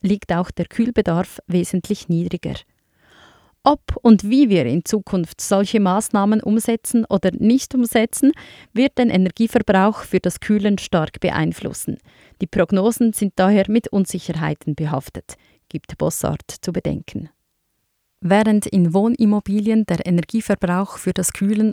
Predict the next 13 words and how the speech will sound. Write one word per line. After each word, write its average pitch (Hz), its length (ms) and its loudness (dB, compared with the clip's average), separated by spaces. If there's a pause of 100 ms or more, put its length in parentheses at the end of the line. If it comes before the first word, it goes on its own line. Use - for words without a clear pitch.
heute 185 300 0
vernachlässigbar 190 960 0
ist 220 220 -2 (420)
und 202 140 2
künftig - 500 -2
nur 190 200 0
beim 175 200 -2
Szenario 180 680 0
ohne 240 320 0
Klimaschutz 196 760 -2
stark 196 380 -2
ansteigen 190 560 -2
wird, 214 260 -2